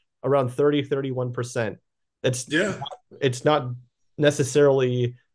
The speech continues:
Speaker 1: something you want to aspire for, but that's all they really need from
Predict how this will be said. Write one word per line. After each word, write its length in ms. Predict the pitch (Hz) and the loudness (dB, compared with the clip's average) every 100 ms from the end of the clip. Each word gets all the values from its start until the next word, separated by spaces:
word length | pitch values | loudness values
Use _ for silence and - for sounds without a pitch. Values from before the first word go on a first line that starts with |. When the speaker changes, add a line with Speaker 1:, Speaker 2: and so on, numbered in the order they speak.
| _ _ - | _ _ -4
Speaker 1:
something 280 | 156 151 | 0 0
you 80 | 139 | 2
want 160 | 143 139 | 2 2
to 40 | |
aspire 520 | 120 - 120 127 165 | 0 -4 -4 -2 -2
for, 480 | 175 180 196 208 208 _ _ | -4 -4 -2 -4 -6 _ _
but 240 | 156 147 - | 0 0 0
that's 200 | 151 - | -2 0
all 220 | 156 208 | 0 0
they 240 | 160 190 | 2 0
really 300 | 180 185 180 | 0 0 0
need 340 | 165 175 160 - _ _ _ _ _ _ _ _ | -2 -6 -8 -18 _ _ _ _ _ _ _ _
from 500 | 156 151 143 127 | 0 2 0 -6